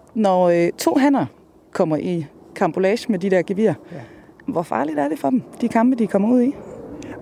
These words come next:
Speaker 2: De kan være relativt farlige, men igen er det måske et sted, hvor vi skal starte endnu tidligere, fordi det er lidt en misforståelse, at gevirer er primært er våben. Det er faktisk en prydsgenstand.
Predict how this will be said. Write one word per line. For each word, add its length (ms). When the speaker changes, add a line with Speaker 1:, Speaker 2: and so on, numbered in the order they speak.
Speaker 2:
De 80
kan 360
være 140
relativt 500
farlige, 480
men 220
igen 240
er 40
det 100
måske 220
et 80
sted, 140
hvor 80
vi 120
skal 180
starte 300
endnu 200
tidligere, 540
fordi 460
det 100
er 40
lidt 160
en 100
misforståelse, 680
at 160
gevirer 320
er 60
primært 400
er 80
våben. 340
Det 60
er 60
faktisk 380
en 120
prydsgenstand. 680